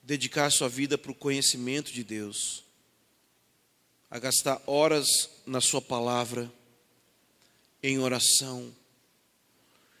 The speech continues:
Estar aqui na sala de oração, ter um horário pra você estar ministrando a ele.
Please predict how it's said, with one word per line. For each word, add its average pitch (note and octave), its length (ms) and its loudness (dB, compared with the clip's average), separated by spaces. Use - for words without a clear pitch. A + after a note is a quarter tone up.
Estar D3+ 320 2
aqui D3+ 240 0
na D3 100 0
sala C#3+ 400 0
de C#3 80 -2
oração, C3+ 680 0
ter E3 160 6
um D3+ 160 4
horário D3 400 4
pra D3 120 -2
você C#3 260 0
estar C3+ 220 0
ministrando C#3 520 -2
a B2+ 80 2
ele. C3 380 -2